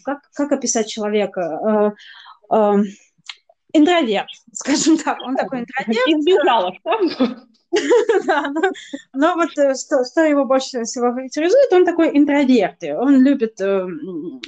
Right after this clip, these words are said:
Speaker 1: побыть один, он иногда просто там говорит: «Э, ребят, все, я пошел, мне нужно восстановить энергию». И, э, эм, я тоже, в общем, интроверт. Наверное, интроверт интроверта видит издалека, и мы с ним, видимо, как бы, ну, мы не обсуждали это напрямую, но, видимо, он понимает, что я такого же склада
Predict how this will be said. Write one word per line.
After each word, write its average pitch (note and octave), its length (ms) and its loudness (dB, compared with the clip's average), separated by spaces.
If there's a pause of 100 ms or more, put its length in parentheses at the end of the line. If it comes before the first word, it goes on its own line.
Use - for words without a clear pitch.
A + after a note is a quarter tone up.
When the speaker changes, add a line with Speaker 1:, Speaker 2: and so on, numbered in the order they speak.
(160)
Speaker 1:
побыть A#3 240 -2
один, D#4 420 4
он B3 140 2
иногда A3 540 -2
просто G#3+ 260 -8
там F#3 200 -8
говорит: G3 360 -4
«Э, F#3+ 160 -8
ребят, G#3 320 -6
все, - 140 -10
я E3+ 100 -6
пошел, C#4 260 -2
мне C4 120 4
нужно A#3 180 -4
восстановить G3 380 -8
энергию». E3 340 -8 (840)
И, B3 320 4
э, G3+ 420 0 (120)
эм, F#3+ 540 -2
я D#4+ 220 0
тоже, D#4 180 2
в F#3+ 60 -6
общем, F#3 240 -8
интроверт. G3+ 460 -2
Наверное, C#4 580 2 (240)
интроверт C4 420 -2
интроверта A3+ 560 -2
видит G3 340 -6
издалека, A3+ 540 -2
и B3 160 2
мы D4 160 4
с F4 100 -8
ним, B3 140 0
видимо, A3 440 -6
как G3 180 -14
бы, F#3+ 200 -6 (720)
ну, C4+ 260 2
мы G#3+ 140 4
не G3+ 120 4
обсуждали D#4+ 440 2
это A3+ 160 -2
напрямую, G#3+ 500 -4
но, G3 80 -8
видимо, C#4+ 260 0
он G#3+ 140 -2
понимает, A3 320 -4
что - 160 -10
я F3 80 -8
такого F3+ 320 -8
же E3 180 -10
склада G3 280 -10